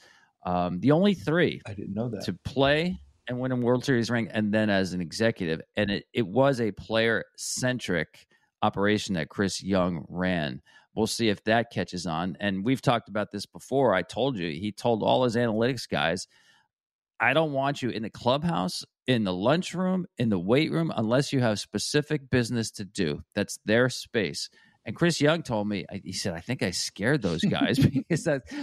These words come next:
Speaker 1: one of the first laws I laid down in spring training. He just didn't want them hanging around in literally their space. So that player-centric worldview from Chris Young, we'll see if that catches on. Um, but,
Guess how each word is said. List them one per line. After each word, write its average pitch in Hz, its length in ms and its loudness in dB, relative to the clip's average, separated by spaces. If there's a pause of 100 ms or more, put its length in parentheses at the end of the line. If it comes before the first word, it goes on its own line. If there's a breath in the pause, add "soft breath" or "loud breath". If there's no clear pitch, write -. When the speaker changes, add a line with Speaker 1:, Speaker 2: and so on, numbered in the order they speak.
(120 loud breath)
Speaker 1:
one 156 140 4
of 143 80 4
the 120 80 -2
first 160 320 0
laws 139 360 2
I 123 100 0
laid 117 280 -4
down 123 240 2
in 98 120 -4
spring 113 320 0
training. 117 460 2
He 104 120 2
just 123 220 -4
didn't 131 160 2
want 110 180 2
them 107 120 -2
hanging 123 440 -2
around 101 600 2 (520)
in 98 240 -8 (120)
literally 117 480 -2
their 90 200 0
space. - 640 -2 (340 soft breath)
So 104 640 2
that 123 180 2 (140)
player-centric 131 960 -2
worldview 117 720 2
from 90 160 -10
Chris - 340 -2
Young, 101 280 0
we'll 101 120 -4
see 135 200 -2
if 95 180 -4
that 101 260 0
catches 139 380 -2
on. 147 300 0 (440 soft breath)
Um, 85 560 0
but, 98 220 0